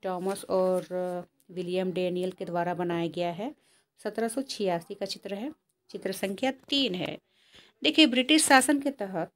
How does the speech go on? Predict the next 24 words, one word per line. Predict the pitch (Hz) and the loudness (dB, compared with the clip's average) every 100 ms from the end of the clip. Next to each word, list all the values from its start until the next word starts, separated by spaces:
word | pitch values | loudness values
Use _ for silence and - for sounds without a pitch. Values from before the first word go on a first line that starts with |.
| _ _ _ 190 | _ _ _ -10
भारत | 185 196 220 220 | -2 0 0 -4
में | 220 | -4
आधुनिक | - 185 214 247 | -2 -2 -2 -6
सभ्यता | - 240 233 - 240 | -6 -4 -4 -6 -8
की | 247 240 | -6 -8
स्थापना | - 190 175 - 214 | -10 -12 -10 -8 -6
का | 220 220 | -6 -4
यह | 220 214 | -4 -4
विचार | 180 - 170 165 196 - _ _ _ 185 | -8 -4 -2 -2 -6 -10 _ _ _ -2
डेनियल | 208 220 240 269 | 0 0 0 0
बंधुओं | 220 196 185 196 | 0 -2 -2 -4
के | 185 175 | -4 -4
द्वारा | 175 175 202 | 0 2 2
बनाई | 190 175 175 170 | 0 -2 0 -2
गई | 165 180 220 | 0 -2 -2
अठारहवीं | 214 - - 185 190 254 | -4 -6 -6 -4 -2 -4
सदी | 240 214 233 | -4 -4 -6
के | - 247 | -4 -6
आखिरी | - 180 175 _ - 262 254 185 - _ _ _ _ - | -4 -6 -8 _ -10 -6 -6 -6 -12 _ _ _ _ -10
दिनों | 208 208 | -6 -6
के | 208 226 | -4 -6
कलकत्ता | 220 190 190 196 - 247 | -4 -6 -6 -8 -4 -6
की | 247 254 | -4 -6
असंख्य | - 214 - 254 247 | -2 -2 0 -2 -2